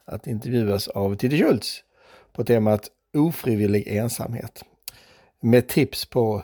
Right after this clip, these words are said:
hur man bryter ensamheten. Så missa inte det. Eh, och programmet går att lyssna på, eh, i efterhand. Sök då på Sveriges Radios, eh, hemsida P fyra Extra den sjätte november så hittar du det.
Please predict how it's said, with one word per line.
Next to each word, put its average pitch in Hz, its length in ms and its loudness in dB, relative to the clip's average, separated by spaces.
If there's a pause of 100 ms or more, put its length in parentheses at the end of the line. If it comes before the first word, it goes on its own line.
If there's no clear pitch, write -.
hur 131 100 -2
man 120 160 2
bryter 123 440 -4 (140)
ensamheten. 95 720 -8 (760)
Så - 120 -4
missa 214 240 4
inte 226 160 0
det. 135 200 4 (240)
Eh, 139 200 -2
och 139 200 -4
programmet 165 340 0
går 147 140 2
att 127 180 -4
lyssna 131 600 -2
på, 120 340 -4
eh, 110 240 -4
i - 140 -2
efterhand. 135 480 -2 (420)
Sök 135 280 0
då 120 140 4
på 113 420 0
Sveriges 123 280 2
Radios, 113 440 2
eh, 107 120 0
hemsida 113 840 0
P 120 140 0
fyra 117 300 6
Extra 104 320 -2
den 104 200 -2
sjätte 113 400 -2
november 101 460 0
så - 140 -6
hittar 101 280 -4
du 98 100 -2
det. 110 140 -6